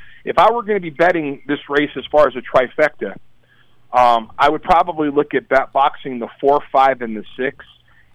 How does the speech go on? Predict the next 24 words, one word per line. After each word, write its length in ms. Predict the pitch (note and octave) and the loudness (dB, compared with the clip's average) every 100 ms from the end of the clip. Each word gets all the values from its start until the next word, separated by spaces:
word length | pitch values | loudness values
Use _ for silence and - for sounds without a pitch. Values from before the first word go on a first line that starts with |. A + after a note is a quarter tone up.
| - | -2
and 100 | C3+ | 0
I 60 | |
throw 220 | B2+ E3 D3 | 2 2 2
the 80 | |
one 240 | C3+ D3 C#3 | 4 2 2
in 120 | B2+ | -2
the 80 | A2+ - | -8 -4
super. 440 | C3+ D3 A#2 G2+ - - - | -4 -2 2 0 0 -16 -6
I 80 | A#2+ | -4
think 260 | F3+ E3+ | -2 -2
if 120 | D#3+ C#3 | -6 -4
you 140 | C#3 | 0
have 340 | C#3+ D#3+ D3+ | 2 2 2
those 200 | D3 D3 - | 2 0 0
four 180 | - C3+ | 0 2
numbers, 460 | C3+ D#3+ C3 A#2+ A2 - _ _ - - | 4 2 2 -2 -2 -14 _ _ -20 -2
uh, 140 | A#2+ A#2+ | 0 0
if 160 | B2+ C3+ | -2 -2
it 100 | B2+ | 0
comes 240 | D#3+ C#3 | -2 0
in 140 | D#3 - | -2 2
five, 220 | D3+ D3+ - - | 2 2 -4 -8
six, 200 | D#3 - | -8 -8
six, 180 | - - | -10 -10